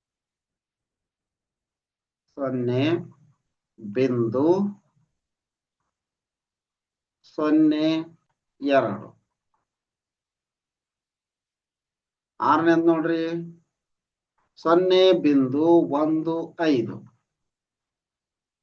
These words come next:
ಸೊನ್ನೆ ಬಿಂದು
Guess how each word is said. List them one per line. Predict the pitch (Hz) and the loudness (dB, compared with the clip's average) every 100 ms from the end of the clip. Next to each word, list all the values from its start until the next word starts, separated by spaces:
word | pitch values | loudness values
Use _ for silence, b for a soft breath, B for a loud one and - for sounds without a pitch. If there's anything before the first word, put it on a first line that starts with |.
| _ _ _ _ _ _ _ _ _ _ _ | _ _ _ _ _ _ _ _ _ _ _
ಸೊನ್ನೆ | 135 135 131 131 135 135 113 120 | -6 -4 -4 -4 -4 -4 -6 -4
ಬಿಂದು | 120 113 110 117 | -4 -4 -4 -4